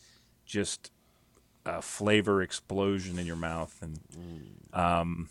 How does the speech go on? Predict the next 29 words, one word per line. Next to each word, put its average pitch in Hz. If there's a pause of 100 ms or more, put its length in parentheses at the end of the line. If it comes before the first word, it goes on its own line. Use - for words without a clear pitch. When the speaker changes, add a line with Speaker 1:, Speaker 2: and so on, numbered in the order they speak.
(120)
Speaker 2:
Sounds 78
Speaker 1:
it's 98
Speaker 2:
good. -
Speaker 1:
from 98
that 95
same 101
brewery. 95 (360)
Go 98
ahead 95
and 104
na-, 101
say 101
it 104
for 123
me. 175 (100)
Speaker 2:
Casita 139
Cerveceria. 104 (600)
Speaker 1:
Yeah, 110 (140)
there 127
you 95
go. - (440)
Cerveceria. 95
Speaker 2:
Cerveceria. 87
Speaker 1:
So -
that 123
must 127
be 123
a 107
brewery, 87